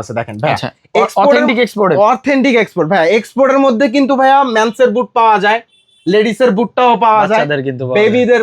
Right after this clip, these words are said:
Speaker 1: বুট কিন্তু কেউ দেখাইতে পারবে না যে বেবিদের বাচ্চাদের বুট আছে, but
Speaker 2: হুম।
Speaker 1: শুজ মাস্টারে আসলে আপনারা বেবিদের জন্য বুট পাবেন এবং এগুলার প্রাইসও খুবই রিজনেবল,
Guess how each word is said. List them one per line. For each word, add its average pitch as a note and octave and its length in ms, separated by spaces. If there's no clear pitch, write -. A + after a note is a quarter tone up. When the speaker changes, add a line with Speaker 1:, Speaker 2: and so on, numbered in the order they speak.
Speaker 1:
বুট A3+ 160
কিন্তু A3 180
কেউ G#3 120
দেখাইতে F#3+ 340
পারবে F3+ 220
না F3 120
যে F3 60
বেবিদের A3 460
বাচ্চাদের G#3+ 500
বুট D3 180
আছে, A2+ 120
but A3 140
Speaker 2:
হুম। B2+ 120
Speaker 1:
শুজ A#3+ 220
মাস্টারে B3 360
আসলে A#3 200
আপনারা A#3+ 220
বেবিদের G#3+ 420
জন্য A3 140
বুট G#3+ 120
পাবেন A#3 200
এবং F#3+ 120
এগুলার C#4+ 360
প্রাইসও A#3+ 380
খুবই C#4+ 280
রিজনেবল, G#3+ 340